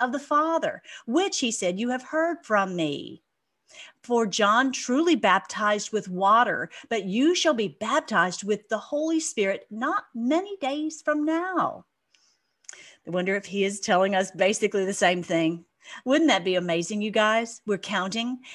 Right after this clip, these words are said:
And what if on this day of Jubilee, on this day of Pentecost, we are baptized, the whole world? <laughs> Oh, I just, I would just love that. I would love that. Please let that be it. That everyone's baptized with the Holy Spirit in the sense that they understand.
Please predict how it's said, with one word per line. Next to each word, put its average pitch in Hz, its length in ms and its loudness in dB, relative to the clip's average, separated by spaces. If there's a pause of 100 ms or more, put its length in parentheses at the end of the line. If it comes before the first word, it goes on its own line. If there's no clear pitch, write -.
And 196 180 0
what 208 220 6
if 208 400 2 (280)
on 202 180 2
this 196 160 0
day 190 200 2
of 185 80 0
Jubilee, 190 680 -2 (160)
on 196 100 -2
this 190 140 -6
day 202 160 0
of 190 120 -4
Pentecost, 190 760 -2 (200)
we 196 140 0
are 190 80 -2
baptized, 170 920 -4
the 190 80 -6
whole 220 240 -4
world? 196 640 -2
<laughs> - 60 -20
Oh, - 160 -14
I - 180 -18
just, - 320 -14
I 247 80 -10 (100)
would - 100 -20
just - 280 -20
love 180 240 -10
that. 147 200 -10 (120)
I 247 100 2
would 247 140 0
love 262 260 6
that. 240 320 4 (300)
Please 330 220 0
let 294 200 6
that 269 200 6
be 262 140 6
it. 240 240 6 (800)
That 240 240 2
everyone's 262 380 2
baptized 240 540 2
with 208 100 -12
the 220 80 -2
Holy 226 180 -2
Spirit 220 320 -4
in 311 140 2
the 330 80 0
sense 359 320 -6
that 262 160 0
they 240 200 2
understand. 233 960 -2